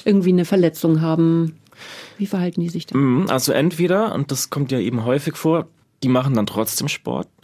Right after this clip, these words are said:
Speaker 2: Also auch wenn ich verletzt bin am Fuß zum Beispiel, dann gehen die weiterhin laufen oder machen auch Training für die Beine. Also entweder das, die machen weiter, oder wie gesagt,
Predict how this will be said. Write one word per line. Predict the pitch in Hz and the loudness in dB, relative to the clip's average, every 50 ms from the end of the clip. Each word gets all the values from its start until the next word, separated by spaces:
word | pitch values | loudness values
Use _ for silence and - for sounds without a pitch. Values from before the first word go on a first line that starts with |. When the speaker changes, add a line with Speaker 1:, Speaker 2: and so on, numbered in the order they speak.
| _ - - - - - - - - _ | _ -20 -20 -20 -20 -20 -20 -20 -14 _
Speaker 2:
Also | - 127 117 120 - | -6 -4 -4 -2 -4
auch | 110 - - | -4 -4 -2
wenn | - 127 135 | -2 -2 -2
ich | 139 143 - | -2 -2 -2
verletzt | - 151 147 160 160 - - | 0 2 2 2 0 -2 -2
bin | - 170 160 | 0 0 0
am | 120 135 | -2 -4
Fuß | - - 147 151 165 156 | -4 -2 -2 0 0 -2
zum | - 165 147 | -4 -4 -4
Beispiel, | 139 131 139 147 - - 143 139 127 | -4 -2 -4 -4 -4 -4 -6 -4 -2
dann | 127 123 120 | -2 -4 -2
gehen | 123 127 131 | -2 -2 -2
die | 120 123 117 | -2 -4 -6
weiterhin | - 113 120 127 - 123 117 120 127 127 127 127 127 127 _ _ _ _ | -4 -6 -6 -6 -8 -10 -8 -8 -6 -4 -6 -6 -8 -10 _ _ _ _
laufen | _ 113 110 113 120 127 127 - 143 131 110 | _ -2 0 0 0 -2 -2 -2 -2 -2 0
oder | 92 120 117 | 0 -2 -2
machen | 113 113 110 117 - - 123 117 117 110 | -2 -2 -4 -4 -4 -6 -6 -6 -6 -6
auch | - 76 104 107 - - - - - - _ _ _ | -6 -6 -6 -6 -8 -16 -20 -20 -20 -20 _ _ _
Training | - - 127 123 127 123 123 120 | -6 -2 0 0 0 0 -2 -4
für | - - 127 | -6 -8 -8
die | 123 120 | -8 -6
Beine. | - 101 101 117 123 131 135 131 131 131 127 127 - _ _ _ _ | -4 -2 -2 0 -2 -2 -2 -2 -4 -4 -6 -10 -16 _ _ _ _
Also | - 123 120 123 135 | -4 -4 0 0 0
entweder | 95 127 123 123 127 120 117 | 0 0 -2 0 0 0 0
das, | 107 - 139 190 - - | 0 0 -2 0 -2 -4
die | - 143 | -4 -4
machen | 135 120 113 - 113 98 | -4 -4 -4 -6 -6 -4
weiter, | 104 110 117 120 - 175 175 196 - - _ _ - - - - - - | -2 -2 -2 -4 -4 -6 -6 -6 -8 -12 _ _ -20 -20 -20 -20 -4 -2
oder | 127 131 135 156 165 180 - - - - _ _ | 0 2 4 4 2 2 0 -4 -6 -14 _ _
wie | 143 156 156 | -2 0 2
gesagt, | 160 156 131 160 165 165 160 | 2 2 2 0 0 -2 -4